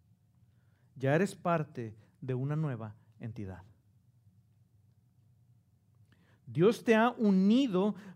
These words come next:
para ser parte de su iglesia, de modo que no es el propósito de Dios que sus hijos vivan aislados de su iglesia.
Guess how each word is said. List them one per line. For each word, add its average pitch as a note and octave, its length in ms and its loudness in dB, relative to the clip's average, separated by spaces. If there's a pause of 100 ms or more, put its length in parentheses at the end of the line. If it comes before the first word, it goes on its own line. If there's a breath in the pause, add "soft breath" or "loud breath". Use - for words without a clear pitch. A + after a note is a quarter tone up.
(140)
para D#3 260 4
ser E3 280 -2
parte E3 380 0
de D3 80 -2
su C3 180 -10
iglesia, C#3+ 380 -4 (180 loud breath)
de D#3+ 160 2
modo B3 480 2 (200 loud breath)
que G3 120 4
no F#3+ 240 4
es C#4+ 180 2
el C#4+ 120 -2
propósito A3+ 540 -4
de D4+ 120 0
Dios A3 320 2
que G#3 140 0
sus F3+ 240 -8
hijos E3+ 400 -4
vivan F#3 400 2
aislados C#3+ 500 -4
de C3+ 80 -8
su C3+ 140 -12
iglesia. D#3 480 -10